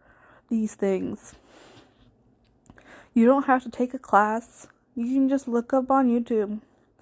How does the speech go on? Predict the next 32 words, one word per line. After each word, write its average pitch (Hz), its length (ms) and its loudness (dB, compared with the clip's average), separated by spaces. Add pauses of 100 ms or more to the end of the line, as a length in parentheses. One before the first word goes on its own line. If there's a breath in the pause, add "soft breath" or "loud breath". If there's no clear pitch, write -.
(580 soft breath)
You 233 100 -2
know, 240 160 2
cooking 262 440 -2
basics. 208 800 -6
I'm 240 160 -2
sure 247 180 -2
there 247 160 2
are 202 80 2
plenty 254 500 0
of, 233 420 -2 (1200 loud breath)
plenty 311 340 6
of 277 120 0
YouTube 226 680 -4 (1500 loud breath)
channels 233 560 0
that 190 300 0 (480 loud breath)
will 214 120 2
just, 202 240 -4
like, 202 180 0
give 226 180 0
you, 196 340 -2 (920 loud breath)
you 233 100 -4
know, 226 220 -2
every 233 260 4
video 254 480 0
just 185 260 -8
builds. 233 460 -4 (420 soft breath)
So - 160 -10
you 220 80 -2
have 208 120 0
a 175 60 -10
series 226 600 -4
of 170 220 -8